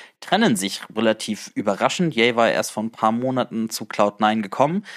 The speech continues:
Es soll anscheinend nicht an der Performance gelegen haben, aber einen weiteren Grund weiß man hier jetzt auch nicht, warum,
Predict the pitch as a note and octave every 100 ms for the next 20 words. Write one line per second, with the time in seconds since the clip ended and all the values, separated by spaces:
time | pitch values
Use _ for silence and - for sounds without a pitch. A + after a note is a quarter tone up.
0 | - - A2+ - C3 D#3 F#3 D3 C3+ C#3+
1 | C3+ B2+ B2+ C3 E3+ A#3+ - - D3 C#3+
2 | C3 B2+ - - D#3 G#3+ G#3+ G3+ F#3+ G3+
3 | F3+ G3 G#3 A#3+ D4 _ C3+ C#3 C#3 C#3
4 | - C3 A2+ G#2 A#2 E3+ F#3+ D#3 D3 C#3+
5 | B2+ C#3+ D3 C#3+ - G2 A#2 D#3+ - C3
6 | A#2 B2 A#2 - G#2+ - G#2 A2 G2 G2+
7 | G#2 G#2